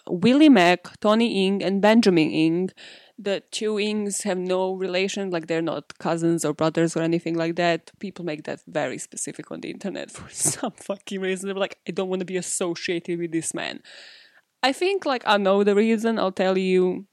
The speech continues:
later why I think they make it, because obviously the sentences and everything, and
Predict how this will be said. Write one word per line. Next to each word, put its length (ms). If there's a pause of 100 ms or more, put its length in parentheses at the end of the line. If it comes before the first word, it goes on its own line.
(180)
later 480
why 480
I 80
think 340
they 100
make 240
it, 60
because 520
obviously 420
the 140
sentences 840
and 140
everything, 400
and 200